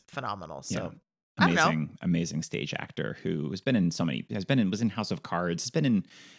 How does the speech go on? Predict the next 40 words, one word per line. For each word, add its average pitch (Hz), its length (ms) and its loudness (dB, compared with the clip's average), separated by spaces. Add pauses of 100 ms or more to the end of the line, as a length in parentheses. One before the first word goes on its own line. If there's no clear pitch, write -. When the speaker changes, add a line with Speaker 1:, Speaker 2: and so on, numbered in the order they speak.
(120)
Speaker 2:
is - 80 -6
popping - 300 -4
up 87 100 -2
in 87 60 4
more 85 300 4 (100)
film, 82 280 0
T - 160 -4
V 76 120 -2
stuff - 320 -8
now. 64 160 -4
If 85 80 -6
you 101 40 -2
don't 82 120 -2
know 80 80 -6
Elizabeth - 340 -8
Marvel, 73 500 -2 (160)
look - 140 -2
'em - 100 -4
up - 220 -10
because - 160 -10
they - 140 -8
are 147 560 -4 (180)
great. 185 460 -6 (420)
Speaker 1:
Yeah, - 140 -12
she's - 260 -12
great. - 340 -16
Speaker 2:
Um, 190 320 -2
yeah, 339 200 -8 (180)
I 285 80 -2
think, 294 340 -6
like, 208 200 0
at 226 120 -4
this 233 200 0
time, 240 460 0 (420)
I - 40 2
could - 140 -4
see 107 100 0
a 92 60 2
Tilda 90 300 -4
Swinton. 113 460 -2